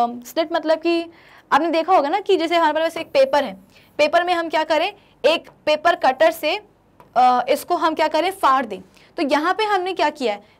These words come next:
पेपर को पीसेज में डिवाइड नहीं किया है, हमने बस क्या करा है, उसमें एक छेद बनाया और उस छेद को हमने थोड़ा सा लंबा कर दिया, है ना, तो एक गैप आ गया। तो ऐसे, अ, गैप को हम क्या बोलते हैं, स्लिट बोलते हैं। तो हमारे जो मतलब,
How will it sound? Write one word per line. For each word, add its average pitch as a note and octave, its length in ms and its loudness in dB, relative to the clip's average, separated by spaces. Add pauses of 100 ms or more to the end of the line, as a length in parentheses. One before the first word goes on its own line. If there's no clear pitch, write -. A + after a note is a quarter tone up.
पेपर D#4+ 280 -2
को A4 160 2
पीसेज F#4 540 2
में G4 120 -2
डिवाइड D#4+ 300 0
नहीं C#4+ 200 0
किया A3+ 220 -4
है, E4+ 220 -6 (240)
हमने E4 280 2
बस F4 220 0
क्या D#4+ 140 0
करा D4+ 220 -2
है, G4 80 0
उसमें D#4 400 -4
एक E4 240 -4 (260)
छेद F4+ 280 2
बनाया C4 360 0
और D4 200 -2
उस - 260 -6
छेद F4 220 -2
को F#4+ 100 0
हमने F4+ 120 -2
थोड़ा F4 160 0
सा G4+ 80 -2
लंबा D4 500 0
कर A#3+ 200 -4
दिया, - 220 -18 (320)
है F#4 60 2
ना, G4 80 4
तो F4+ 60 -2
एक C4+ 320 -2
गैप C#4+ 300 2 (120)
आ G3 100 0
गया। G#3 160 -12 (360)
तो D4+ 40 0 (120)
ऐसे, D#4 340 2 (340)
अ, C4 100 0
गैप C#4+ 320 2
को G4 120 0
हम E4+ 160 -2
क्या D#4+ 140 0
बोलते C#4 280 0
हैं, F#4+ 160 -2
स्लिट D#4+ 240 -2
बोलते A3 320 0
हैं। G#3+ 100 -10 (280)
तो F4 60 0
हमारे E4 220 0
जो F#4 360 0
मतलब, D#4 280 -4